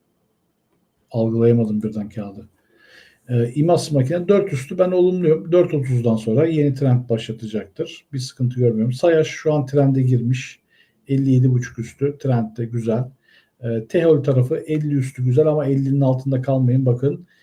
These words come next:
kağıt kırk yediyi kırar kırmaz kırk dörde duramazsa kırka kadar geri gelir. Obams tarafı, evet, burada dipten dönmeye çalışıyor ama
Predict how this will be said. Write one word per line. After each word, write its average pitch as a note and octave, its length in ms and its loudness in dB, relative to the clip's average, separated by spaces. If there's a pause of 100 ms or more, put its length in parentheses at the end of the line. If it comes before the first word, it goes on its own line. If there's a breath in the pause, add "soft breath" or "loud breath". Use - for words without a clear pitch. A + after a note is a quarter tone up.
(280 soft breath)
kağıt C#3 360 -2
kırk C3 300 -4
yediyi C#3 280 -2
kırar D3+ 300 0
kırmaz C#3 360 -2
kırk B2+ 280 -6
dörde C3 320 2
duramazsa C3 480 0
kırka C#3 300 -8
kadar C3 220 -2
geri B2 260 -2
gelir. A2+ 400 -2 (560 soft breath)
Obams D#3 460 2
tarafı, B2+ 440 -2
evet, D3 400 2
burada D3+ 260 -2
dipten D3 420 -2
dönmeye D3 320 0
çalışıyor C3+ 460 -4
ama D3 320 -2